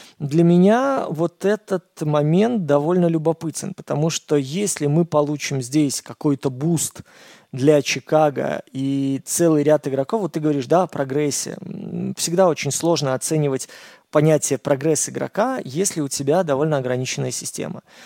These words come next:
Здесь Донован целому ряду ролевиков давал задачу просто отпороться в защите. Дальше уже на чужой половине ваша задача грамотно поставить заслон или просто убежать, э, из того места, где идёт атака, дабы не создавать трафик.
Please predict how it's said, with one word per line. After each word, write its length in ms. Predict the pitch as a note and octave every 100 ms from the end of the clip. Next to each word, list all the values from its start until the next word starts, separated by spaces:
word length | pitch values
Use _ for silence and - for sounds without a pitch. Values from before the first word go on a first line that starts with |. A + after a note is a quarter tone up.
| - -
Здесь 320 | B2+ A#3+ G#3+
Донован 480 | F#3 G#3 F3 D3 C3
целому 340 | F3 D#3+ C#3+
ряду 260 | D#3 D3+ C3+
ролевиков 460 | C3+ C#3 B3+ C#4+
давал 220 | G3+ F#3
задачу 400 | E3+ D3+ G3+ A3+ -
просто 580 | F3+ G#3 - E3+ D#3+ D3+
отпороться 640 | - - D#3 D#3+ F3+ D#3
в 40 |
защите. 480 | B2 C#3 - B2+ - - _ _ - _ -
Дальше 460 | C#3 A3 B3 -
уже 420 | G#3+ F3 F3+ E3+
на 160 | D3+ D#3
чужой 280 | D#3+ E3+ F3
половине 720 | - D#3 F3 B3+ C4+ A3+ F#3
ваша 300 | C#3+ - E3
задача 520 | D3 D#3 G#3+ - E3
грамотно 420 | C#3 F3 F3 -
поставить 400 | D3+ C#3 D#3+ D3+
заслон 480 | C3+ C#3 G3 A#3+ C4+
или 160 | D#3+ D#3
просто 340 | - F#3+ -
убежать, 480 | E3 C#3+ E3 E3 - - - - -
э, 180 | - D3
из 140 | D3+ D#3
того 160 | F3+
места, 380 | E3+ F3 - D3
где 340 | C3 C3+ E3 D3+
идёт 300 | C3 D3+ D3
атака, 640 | - B3 - G3+ E3 D3
дабы 220 | D3 F#3
не 80 | D3
создавать 480 | - C3 C3+ D3 C3+
трафик. 440 | C3+ B2 - -